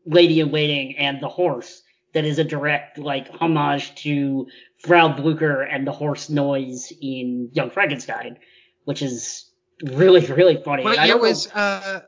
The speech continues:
Speaker 2: what year was Robin Hood Men in Tights?
Speaker 1: Ninety-four?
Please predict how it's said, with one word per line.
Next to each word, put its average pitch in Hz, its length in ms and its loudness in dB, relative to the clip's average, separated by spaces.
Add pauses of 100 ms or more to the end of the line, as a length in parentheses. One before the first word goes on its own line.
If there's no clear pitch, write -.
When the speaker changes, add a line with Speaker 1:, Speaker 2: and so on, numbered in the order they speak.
Speaker 2:
what 180 380 -6
year 175 380 -6
was 165 540 -12 (100)
Robin 156 360 -2
Hood 156 80 -8
Men 147 100 -6
in 147 80 -10
Tights? - 400 -10 (120)
Speaker 1:
Ninety-four? 170 1160 -2